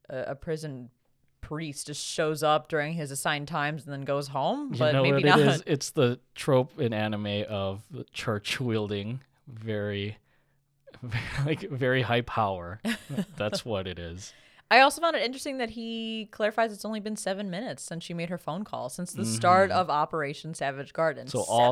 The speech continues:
Speaker 2: all, yeah,
Speaker 1: minutes.
Speaker 2: all of the previous episode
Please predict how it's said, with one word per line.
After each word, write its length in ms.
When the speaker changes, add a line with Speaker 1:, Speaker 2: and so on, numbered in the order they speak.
Speaker 2:
all, 80
yeah, 100
Speaker 1:
minutes. 320
Speaker 2:
all 320
of 140
the 160
previous 580
episode 680